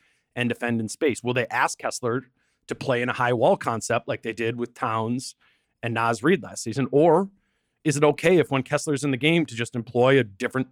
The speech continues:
defensive strategy that asks Kessler to stay back towards the rim?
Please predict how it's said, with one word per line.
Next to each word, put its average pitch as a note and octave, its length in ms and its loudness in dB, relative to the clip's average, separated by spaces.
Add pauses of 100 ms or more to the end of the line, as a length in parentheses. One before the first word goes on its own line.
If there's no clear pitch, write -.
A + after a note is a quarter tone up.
defensive B2+ 400 -6
strategy A#2+ 500 0
that A2+ 140 -2
asks - 500 -4 (380)
Kessler B2 300 -4
to B2 180 -4
stay B2 280 -2
back A#2 300 0
towards B2+ 260 -2
the B2 100 -4
rim? E3 260 -4